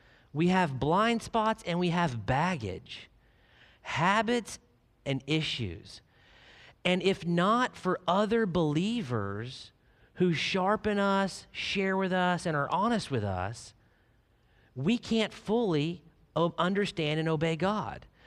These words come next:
I was like, "Cher, I think over twenty-five times it says one another, even in just Romans. Love one another. Consider one another.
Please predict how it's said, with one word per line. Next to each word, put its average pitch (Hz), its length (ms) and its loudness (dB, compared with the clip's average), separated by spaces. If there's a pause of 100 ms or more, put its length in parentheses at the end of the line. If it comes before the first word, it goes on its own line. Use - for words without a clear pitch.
(280)
I 190 100 4
was 220 160 6
like, 208 220 4
"Cher, 226 640 -2 (340)
I 214 120 6
think 254 240 0
over 185 220 4
twenty-five 220 720 0
times 214 480 0
it 180 140 -2
says 175 520 0
one 160 300 2
another, 190 580 0 (340)
even 233 360 0
in 196 160 0
just 214 180 0
Romans. 175 580 -2 (220)
Love 202 360 2
one 185 180 2
another. 107 440 -2 (1000)
Consider 220 520 2
one 135 200 2
another. 104 460 -4